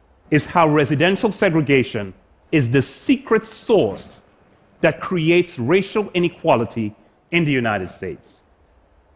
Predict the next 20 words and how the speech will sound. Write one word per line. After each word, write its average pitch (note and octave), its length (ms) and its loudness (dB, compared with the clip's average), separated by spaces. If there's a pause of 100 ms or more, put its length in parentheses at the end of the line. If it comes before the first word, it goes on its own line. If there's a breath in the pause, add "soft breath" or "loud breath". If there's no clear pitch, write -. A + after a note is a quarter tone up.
(800)
In D#3 100 0
America, G3 600 0 (680)
where E3+ 180 2
you F#3+ 100 2
live G3 580 0 (720)
determines G3 680 0
your D3+ 240 0
access G#3+ 680 -2
to F3+ 200 -2
opportunities A3 1040 -2 (380)
in C#3 180 -2
education, A3+ 800 -2 (720)
in D3+ 120 2
employment, G3+ 920 0 (540)
in C#3+ 120 0
housing, G#3+ 840 0 (540 soft breath)
and D#3 140 0
even F3+ 380 2
in D#3 180 -4
access D#3 580 -2